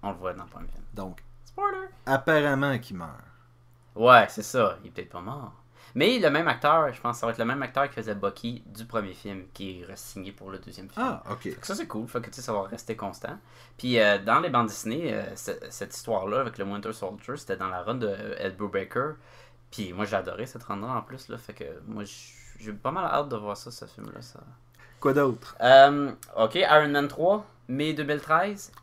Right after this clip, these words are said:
Speaker 2: Euh, à quel point t'es excité pour I-, Iron Man trois ?
Speaker 1: Ben, regarde, le deux était beaucoup moins bon que le premier.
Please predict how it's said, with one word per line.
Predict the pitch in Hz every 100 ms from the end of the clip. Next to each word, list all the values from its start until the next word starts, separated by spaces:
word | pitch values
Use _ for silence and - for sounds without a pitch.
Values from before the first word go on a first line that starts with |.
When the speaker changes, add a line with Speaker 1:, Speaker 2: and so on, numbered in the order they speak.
| -
Speaker 2:
Euh, | 110 107
à | 139
quel | 143 180
point | 196 202
t'es | 196 127
excité | 113 - 135
pour | 127 117 120 123 113
I-, | 98 -
Iron | 110 110
Man | 107 92
trois ? | 87 - - - - -
Speaker 1:
Ben, | - 151
regarde, | 143 165
le | 165
deux | 151
était | 190 147
beaucoup | 139 165
moins | 180 147
bon | 135
que | 143
le | 117
premier. | - 107 107 139